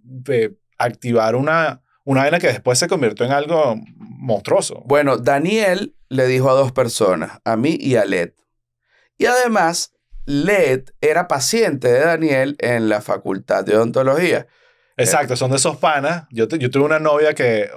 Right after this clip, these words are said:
Speaker 1: eh, que era odontóloga, o sea, estaba estudiando odontología y una era de las víctimas que iba ya
Speaker 2: Exacto.
Speaker 1: a que probaran contigo todas sus vainas.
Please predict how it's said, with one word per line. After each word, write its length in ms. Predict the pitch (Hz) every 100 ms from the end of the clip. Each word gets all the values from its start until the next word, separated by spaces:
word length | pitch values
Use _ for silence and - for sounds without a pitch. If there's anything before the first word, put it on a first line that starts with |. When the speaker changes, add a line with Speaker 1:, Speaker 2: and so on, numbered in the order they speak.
| 113
Speaker 1:
eh, 260 | 107 101 101
que 80 | 104
era 120 | 113
odontóloga, 640 | 131 113 110 107 120 127
o 60 | 104
sea, 140 | 113
estaba 180 | 98 107
estudiando 260 | 131 113 131
odontología 640 | 123 98 95 104 139 175
y 120 | 113
una 160 | 104 107
era 100 | 123
de 60 |
las 180 | 139 101
víctimas 440 | 101 98 123 139 139
que 160 | 104
iba 180 | 95 104
ya 280 | 120 117 110
Speaker 2:
Exacto. 500 | 110 - 104 107 113
Speaker 1:
a 40 |
que 100 | 123
probaran 440 | 123 101 95 92 110
contigo 800 | 147 104 101 107 139 147 104 _ 117 113 104
todas 340 | 101 104 120
sus 320 | 160 135 113 - _
vainas. 600 | - 107 101 117 98 -